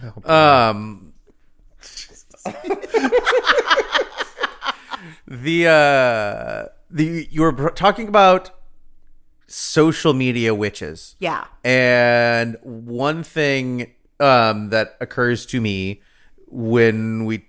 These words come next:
Speaker 2: think about that kind of phenomenon is people that are powerless and expressing,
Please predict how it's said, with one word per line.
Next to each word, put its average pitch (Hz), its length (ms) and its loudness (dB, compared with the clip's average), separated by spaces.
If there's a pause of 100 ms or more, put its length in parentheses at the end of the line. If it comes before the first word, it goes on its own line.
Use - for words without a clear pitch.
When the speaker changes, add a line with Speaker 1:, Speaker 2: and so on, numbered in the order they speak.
(140)
Speaker 2:
think 123 200 -2
about 104 440 0
that 101 440 0
kind 110 240 -4
of 92 100 -6
phenomenon 95 920 -4 (420)
is 113 600 0
people 139 840 0 (220)
that 110 420 0 (160)
are 92 460 -4 (480)
powerless 156 840 2 (360)
and 107 240 -2 (800)
expressing, 131 1120 0